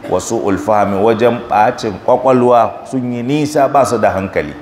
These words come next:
Wa su'ul fahmi, da mummunan fahimta, ba su san wannan ba, ba sun fahimci wannan. To, kuma wanda yake da wannan, an nisantar da shi, ya yi nisa cikin ɓanna,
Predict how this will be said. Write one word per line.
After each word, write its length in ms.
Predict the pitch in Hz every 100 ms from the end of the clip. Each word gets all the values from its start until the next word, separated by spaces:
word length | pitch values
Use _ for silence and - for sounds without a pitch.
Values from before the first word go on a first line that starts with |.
| - -
Wa 140 | - 95
su'ul 320 | 127 117 107
fahmi, 320 | 98 113 110 101
da 120 | 98
mummunan 480 | 98 95 127 131 127
fahimta, 480 | 117 95 101 90 82
ba 80 |
su 80 | 110 101
san 160 | 127 131
wannan 320 | 127 113 82
ba, 160 | -
ba 160 | - 85
sun 160 | 95 127
fahimci 240 | 117 107 120
wannan. 320 | 120 117 98 - - - -
To, 60 | -
kuma 200 | 110 113
wanda 240 | 139 147 127
yake 240 | 123 123
da 80 | 101
wannan, 560 | 98 120 131 117 98
an 240 | 101 120 123
nisantar 560 | 131 131 135 131 139
da 160 | 135 107
shi, 240 | - 95 98
ya 80 | 101 123
yi 80 | 120
nisa 320 | 123 123 131 123
cikin 400 | 117 131 127 127
ɓanna, 400 | 98 90 80